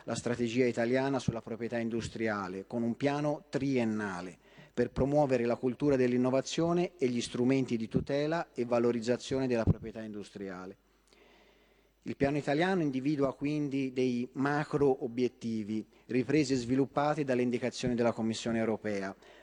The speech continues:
adattandole al contesto nazionale,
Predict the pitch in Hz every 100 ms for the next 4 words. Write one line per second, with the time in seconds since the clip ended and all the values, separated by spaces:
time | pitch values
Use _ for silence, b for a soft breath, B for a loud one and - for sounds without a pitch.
0 | B 113 120 - 143 135 143 139 143 151
1 | 156 - 117 120 113 117 117 117 110 -
2 | 110 101 92 95